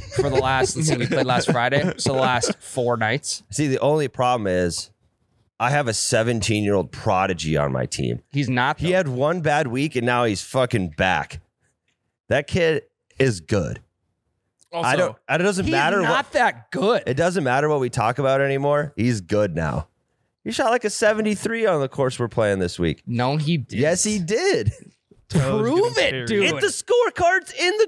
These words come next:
Speaker 2: group chat.
Speaker 1: That's cor-, that was a different course.
Speaker 2: Yeah, last week's course, he shot a seventy-three. It
Speaker 1: You
Speaker 2: was a
Speaker 1: just
Speaker 2: hard
Speaker 1: said the course we're playing this week.
Speaker 2: I misspoke, Ryan.
Speaker 1: That's why I corrected
Speaker 2: The
Speaker 1: you.
Speaker 2: course this week is easier than last week's.
Speaker 1: Even better, 'cause we'll probably go thirteen under net.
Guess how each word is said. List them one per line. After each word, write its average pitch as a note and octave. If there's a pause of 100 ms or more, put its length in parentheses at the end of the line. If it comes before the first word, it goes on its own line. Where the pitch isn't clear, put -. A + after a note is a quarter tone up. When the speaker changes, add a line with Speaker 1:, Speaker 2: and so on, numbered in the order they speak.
Speaker 2:
group E4+
chat. E3 (680)
Speaker 1:
That's A#3
cor-, B3
that A3+
was D4
a C#4+
different G#3
course. G#3+
Speaker 2:
Yeah, E3
last D3
week's F3
course, E3+
he G#2+
shot A#2
a A2+
seventy-three. C3+
It C3+
Speaker 1:
You A2+
Speaker 2:
was C3+
a C4
Speaker 1:
just -
Speaker 2:
hard A#3+
Speaker 1:
said F#3+
the D#3+
course G3
we're G#3+
playing F#3+
this F3
week. D#3
Speaker 2:
I D#3
misspoke, C#3
Ryan. F2 (240)
Speaker 1:
That's G3+
why G#3
I F3
corrected F3+
Speaker 2:
The B2+
Speaker 1:
you. B2
Speaker 2:
course C#3
this C3+
week C3+
is G2
easier G2+
than C#2
last -
week's. - (440)
Speaker 1:
Even E3
better, F3
'cause C#3
we'll E3
probably E3
go D3
thirteen F#3
under F3
net. A2+